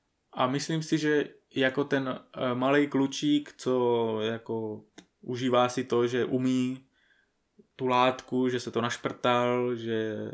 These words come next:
že má tu jedničku a že chce mít samý jedničky, i když to asi moc nějaký extra význam nemá, že jsem mohl být vystaven mnohem větší šikaně. Moji, řekněme, takový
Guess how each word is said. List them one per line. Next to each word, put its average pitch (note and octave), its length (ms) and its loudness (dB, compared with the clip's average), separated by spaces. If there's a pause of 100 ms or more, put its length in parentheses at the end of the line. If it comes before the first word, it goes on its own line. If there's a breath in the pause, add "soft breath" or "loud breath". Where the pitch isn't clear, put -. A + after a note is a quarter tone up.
že A2 140 -6
má A#2 220 0
tu B2 120 -4
jedničku A#2+ 960 0
a A#2 40 -8
že A2+ 120 -8
chce - 180 -8
mít A#2+ 160 -6
samý A#2+ 220 -4
jedničky, A#2 800 -4 (160)
i A#2+ 80 -6
když A#2 360 -6
to - 200 -6
asi A#2+ 180 -10
moc A2+ 380 -10
nějaký A#2 440 -8
extra - 280 -8
význam A#2+ 260 -2
nemá, C3 420 -2 (360 soft breath)
že B2+ 80 4
jsem E3 180 2
mohl E3 180 4
být D#3 300 2 (200)
vystaven C3+ 520 0
mnohem C3 460 -2 (100)
větší B2+ 320 -2
šikaně. A#2 580 -4 (540)
Moji, A#2+ 680 0 (160)
řekněme, A#2+ 500 -6
takový A#2+ 640 -2